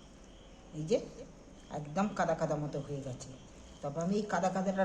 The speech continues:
রাখবো নি। দেখো, আঁটিগুলো পাঁচটা আমেরই আমি আম, আম থেকে ভালো করে চেঁচে নিয়েছি। আর এখানে কত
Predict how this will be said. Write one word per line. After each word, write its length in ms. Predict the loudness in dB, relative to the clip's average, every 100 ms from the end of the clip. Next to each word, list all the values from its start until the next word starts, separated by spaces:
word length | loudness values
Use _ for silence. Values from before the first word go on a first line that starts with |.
| 6
রাখবো 220 | 4 2 0
নি। 60 | -2 -10 -16 -18 -4 6
দেখো, 240 | 6 6 -2 -2 0
আঁটিগুলো 400 | 4 6 4 4 -2 -10 -12 -16 -18 -18 -4
পাঁচটা 320 | 0 2 4 4
আমেরই 280 | 6 6 4 0 -4 -4 2
আমি 140 | 4 4 2
আম, 260 | 0 0 2 0 -2 -6 -16 -16 -10 -8 -6 -8 -8 -2 4
আম 80 | 4 6
থেকে 180 | 6 8 8 6
ভালো 140 | 6 6
করে 120 | 6 6
চেঁচে 220 | 4 4 4
নিয়েছি। 300 | 2 0 -6 -10 -14 -18 -18 -20 -20 -20 -18 -4 2
আর 80 | 4
এখানে 220 | 6 6 4 0 -10 -4 0
কত 140 | 2